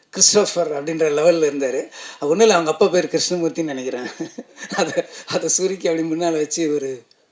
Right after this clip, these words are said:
ஃபீல் கொடுத்துருக்காரு. ரொம்ப திறமையானவர். திடீர்னு இ-, இந்த டைட்டில் வந்து ரெட்டத்தலை வந்து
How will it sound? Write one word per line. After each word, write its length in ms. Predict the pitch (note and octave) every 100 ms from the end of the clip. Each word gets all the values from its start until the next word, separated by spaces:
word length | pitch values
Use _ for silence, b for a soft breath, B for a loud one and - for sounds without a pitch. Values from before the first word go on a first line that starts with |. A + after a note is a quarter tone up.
| _
ஃபீல் 180 | F#3 E3+
கொடுத்துருக்காரு. 540 | D#3+ C#3 D3 C3+ C3 F3+ - b b b b _ _ _ _ _ b b b -
ரொம்ப 380 | E3 G#3 G3
திறமையானவர். 880 | E3 - E3+ F#3 F#3+ F3 D#3 C#3+ E3 - _ _ _ -
திடீர்னு 600 | D#3 E3 G3+ G3 F3+ D#3+ D#3+
இ-, 160 | E3+ -
இந்த 260 | G#3 G#3 G3+
டைட்டில் 520 | F#3 G#3 B3+ C4+ A#3
வந்து 260 | G3+ G#3
ரெட்டத்தலை 420 | G3 F#3 A3 G#3+ F#3+
வந்து 500 | F3 F3 F#3+ D3+